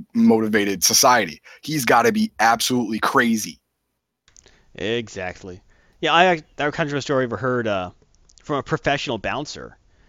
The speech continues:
Speaker 2: Um, he's actually a mixed martial arts comp-, uh, fighter and also a bouncer.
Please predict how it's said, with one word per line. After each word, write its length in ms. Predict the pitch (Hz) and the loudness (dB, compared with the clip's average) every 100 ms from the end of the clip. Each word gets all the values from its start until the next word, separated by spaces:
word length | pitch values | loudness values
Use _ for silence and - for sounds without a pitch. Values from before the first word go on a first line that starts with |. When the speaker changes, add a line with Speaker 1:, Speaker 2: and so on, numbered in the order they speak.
| _ _ _ - | _ _ _ -6
Speaker 2:
Um, 180 | 104 | -6
he's 120 | 101 131 | -4 -4
actually 200 | 127 117 | -6 -6
a 20 | |
mixed 160 | 117 | -8
martial 220 | - 107 110 | -10 -8 -8
arts 280 | 107 - | -10 -14
comp-, 360 | - 110 107 107 | -14 -14 -14 -14
uh, 300 | 107 98 92 92 | -10 -8 -10 -14
fighter 360 | - 113 113 | -2 0 0
and 100 | 113 | -2
also 400 | 104 107 117 104 95 | -4 -6 -8 -10 -12
a 80 | 87 | -12
bouncer. 560 | 101 95 104 117 113 | -8 -8 -8 -8 -10